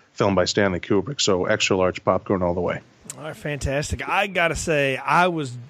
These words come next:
Speaker 2: genuinely surprised at how funny and topical and interesting I found this movie. It's very short. It's only ninety-four minutes long, which that, that surprised me too. I was like, "Oh, I thought all these Kubrick movies were long."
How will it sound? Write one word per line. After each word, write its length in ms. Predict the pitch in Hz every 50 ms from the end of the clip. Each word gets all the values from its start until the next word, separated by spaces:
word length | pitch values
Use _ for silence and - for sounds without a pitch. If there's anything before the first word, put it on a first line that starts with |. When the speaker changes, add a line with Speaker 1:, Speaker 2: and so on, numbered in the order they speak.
| - _ _ _ - 117 117 131 120
Speaker 2:
genuinely 480 | - 175 190 190 196 180 165 151 147 135
surprised 720 | - 160 135 - - 131 117 110 107 107 110 120 - -
at 180 | - 123 127 127
how 440 | - 151 151 139 139 135 127 120 - _ -
funny 540 | - 131 139 143 147 147 143 143 143 147 160 185 - _ -
and 240 | 135 135 120 104 -
topical 760 | - 123 120 127 120 135 139 - - 147 143 143 143 143 147
and 240 | 135 123 127 120
interesting 640 | 117 117 127 123 - - 127 - - - 120 104 101
I 140 | 101 104 107
found 340 | - - 110 104 107 104 104
this 180 | 107 104 -
movie. 320 | 113 113 107 - - - - - - - - - -
It's 180 | - 147 123 -
very 260 | 175 190 247 302 330
short. 400 | - - - 170 165 185 175 131
It's 100 | - -
only 160 | 170 226 262
ninety-four 520 | 190 156 151 170 175 156 - - 170 165 165
minutes 320 | 165 160 160 135 - -
long, 380 | 131 127 139 170 156 117 117 117
which 160 | 123 120 -
that, 200 | 175 - 143 143
that 200 | 151 190 226 - _
surprised 440 | - - - - - 151 147 139 123
me 80 | 135 127
too. 180 | 120 185 190
I 20 | 165
was 120 | 151 135
like, 160 | 131 127 - -
"Oh, 80 | 156
I 140 | 220 233 240
thought 160 | 226 294 285
all 80 | 269 226
these 160 | 196 180 165
Kubrick 280 | - 254 277 269 254 196
movies 280 | 175 165 156 147 135
were 120 | 139 139 143
long." 320 | 156 165 156 135 123 113